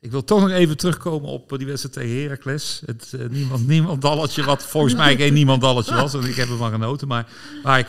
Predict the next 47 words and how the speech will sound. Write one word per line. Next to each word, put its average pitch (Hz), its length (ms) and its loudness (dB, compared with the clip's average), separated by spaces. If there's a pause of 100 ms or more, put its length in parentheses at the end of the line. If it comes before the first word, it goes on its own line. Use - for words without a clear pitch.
ook 196 220 2
van 190 180 2
genoot, 175 380 2
en 135 140 -2
toen 127 120 -6
was 123 160 0
ik 120 120 -6
al 117 80 -2
lang, 123 320 2
eh, 110 200 -2
was 104 200 -6
ik, 110 140 -8
eh, 104 160 -6
op 95 120 -10
weg 107 180 -4
naar 101 160 0
huis. 107 280 0
Maar, 101 340 -6
eh, 110 1400 -8
eh, 110 80 -8
ik 113 100 -10
zag 123 140 -8
later 135 280 0
bij 117 140 -6
E 135 100 -2
S 107 100 -4
P - 60 -16
N, 127 180 -2
zag 117 180 0
ik 107 120 -6
echt - 220 -8
een 110 160 -2
geweldig, 117 680 -4
eh, 107 320 -4 (200)
beeld 135 340 -2
van, 107 480 -4
eh, 110 60 -12 (640)
de 98 100 -14
keeper 127 280 -6
van, 101 420 -4
eh, 92 580 -6
van 104 180 -4
Heracles. 113 680 -4 (640)
Eh, 104 220 -6
Brouwer, 120 440 0 (120)
die, 107 480 -2 (100)
ehm, 101 300 -2